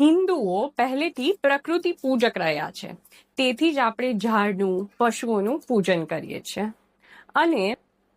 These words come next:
આવી રીતે આ નોળિયા નોમ જેવા ઉત્સવો દ્વારા આપણે પ્રકૃતિની સાથે સંસ્કૃતિને જોડીને જાણીએ અજાણીએ પ્રકૃતિનું સંવર્ધન કરતા હોઈએ છીએ.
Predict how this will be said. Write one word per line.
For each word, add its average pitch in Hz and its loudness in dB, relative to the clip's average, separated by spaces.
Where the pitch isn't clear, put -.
આવી 254 4
રીતે 247 -2
આ 185 2
નોળિયા 214 0
નોમ 302 0
જેવા 262 0
ઉત્સવો 311 0
દ્વારા 196 0
આપણે 262 2
પ્રકૃતિની 311 0
સાથે 220 -2
સંસ્કૃતિને 294 0
જોડીને 196 -2
જાણીએ 277 0
અજાણીએ 190 -2
પ્રકૃતિનું 254 -2
સંવર્ધન 190 0
કરતા 160 -4
હોઈએ 151 -10
છીએ. - -14